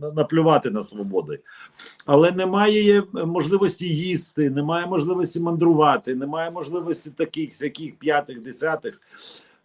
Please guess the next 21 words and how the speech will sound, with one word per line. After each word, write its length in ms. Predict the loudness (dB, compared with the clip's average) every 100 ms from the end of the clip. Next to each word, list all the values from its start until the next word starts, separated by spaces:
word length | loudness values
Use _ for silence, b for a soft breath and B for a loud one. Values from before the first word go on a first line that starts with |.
| -6 -2
Є 640 | 2 6 6 4 4 4
просто, 840 | 4 4 2 2 4 6 6 4 0
е, 180 | 0 0
по-, 160 | -2
поліці-, 540 | 0 2 2 4 4 4
полі-, 280 | 2 2 2
по-, 220 | 0 -4
поліціянська 920 | -2 -2 -2 2 4 4 0 -2 -2
держава. 680 | 2 2 4 4 4 -2 -14 _ b b b b b _ -14
От, 600 | -4 4 4 4 -4 _ 0
то 360 | 2 2 -2
от 240 | -2 -2 -2 _ -12
це 200 | -2 -2
все 300 | 0 0 0
впливає 840 | 0 -8 0 2 4 2 2 2
на 540 | 4 4 4 0 -6 -12
цих 320 | -8 -6 -4
прекрасних 680 | -6 -4 -4 -6 -8 -6 -4
людей. 400 | -2 0 2 0
Вони 440 | -2 -2 -2 -4 B B B B B _ _ _ _ _ _ -18 -4
бодай 460 | 2 4 4 0